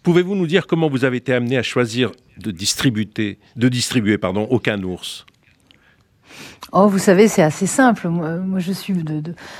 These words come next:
Speaker 2: de près le cinéma iranien, euh, le, les films de Panahi, les films de Rasoulov. Euh, et dès que j'ai su qu'il y avait un nouveau film, j'ai contacté sa vendeuse, à qui d'ailleurs le film est dédié,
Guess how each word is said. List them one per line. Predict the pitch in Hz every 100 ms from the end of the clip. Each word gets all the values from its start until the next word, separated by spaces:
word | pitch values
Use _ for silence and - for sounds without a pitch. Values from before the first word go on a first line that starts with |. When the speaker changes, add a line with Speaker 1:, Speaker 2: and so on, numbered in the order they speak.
| - 165
Speaker 2:
de | 175
près | - 202
le |
cinéma | 190 185 170 170
iranien, | 170 165 175 202 220 220 208
euh, | 185
le, | 175 170 170 - - -
les |
films | 156 190
de | 165
Panahi, | 165 170 190
les | 185
films | 175 190
de | 165
Rasoulov. | 151 160 151 180 214 214 - - - - - -
Euh, | 170 180 170 170 165 160 160
et | 185
dès | 175 196
que |
j'ai | 180 170
su | -
qu'il | 202
y | 185
avait | 170
un | 170
nouveau | 180 170 160
film, | - 214 214 190 180
j'ai | 165 147 165
contacté | 160 165 165 160 202
sa | 180 180
vendeuse, | 165 165 202 254 196
à | 175
qui | - 180
d'ailleurs | 180 185
le | 185
film | 175 202 185
est | 180
dédié, | 175 160 214 247